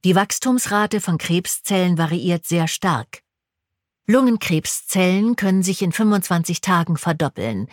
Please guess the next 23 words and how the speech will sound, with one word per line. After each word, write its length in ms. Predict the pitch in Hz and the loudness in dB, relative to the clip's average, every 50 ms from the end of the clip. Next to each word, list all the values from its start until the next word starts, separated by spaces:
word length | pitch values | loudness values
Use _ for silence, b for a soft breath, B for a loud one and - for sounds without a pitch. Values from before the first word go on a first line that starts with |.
| B B B B B | B B B B B
Es 100 | - - | -4 -2
kann 160 | - 294 262 220 | 0 2 2 4
aber 220 | 180 165 156 - | 4 4 2 2
auch 140 | 147 - - | 2 0 0
mehr 200 | 165 165 156 120 | 0 2 2 2
als 260 | 127 147 - - - | 0 -2 -4 -8 -8
zweihundert 540 | - - 156 165 220 269 254 185 139 - - | -4 -2 0 2 2 2 2 2 0 -2 -2
Tage 300 | - 127 104 104 - 117 | -4 -4 -4 -4 -6 -8
dauern. 400 | - 120 120 120 135 135 139 143 _ _ _ _ _ _ _ B B B B B | -8 -6 -6 -4 -4 -6 -8 -8 _ _ _ _ _ _ _ B B B B B
Manche 380 | - 185 190 202 196 - 214 190 | 0 2 2 2 2 0 -2 -2
Formen 440 | - 208 202 196 190 185 185 180 165 | 0 2 2 4 4 4 2 2 0
von 220 | - 180 170 165 | 0 0 0 0
Brustkrebs 800 | - 160 175 185 165 - - - - - 220 220 240 - - - | 0 0 0 0 0 -2 -6 -8 -4 -2 -2 -2 -2 -2 -6 -4
können 260 | - 196 180 180 170 | 0 2 2 4 4
mehr 220 | 170 180 180 180 156 | 4 4 2 2 0
als 220 | 156 156 - - | -2 -4 -4 -6
vierhundert 680 | - - 226 247 247 208 277 285 233 170 127 120 - | -4 -2 0 0 0 0 0 0 2 2 0 -2 -4
Tage 300 | - 156 143 139 139 139 | -2 -2 -2 0 -2 -4
für 160 | - - 165 | -4 -4 -4
eine 160 | 113 151 151 143 | -2 -2 -2 -2
solche 320 | - 123 135 131 - 131 | -2 -4 -4 -4 -6 -6
Verdoppelung 500 | - 151 139 139 120 - 110 110 117 113 | -6 -4 -4 -4 -6 -6 -6 -8 -8 -8
benötigen. 580 | - 139 135 123 117 - - 127 - - - 143 | -6 -6 -4 -4 -4 -6 -8 -12 -10 -10 -10 -10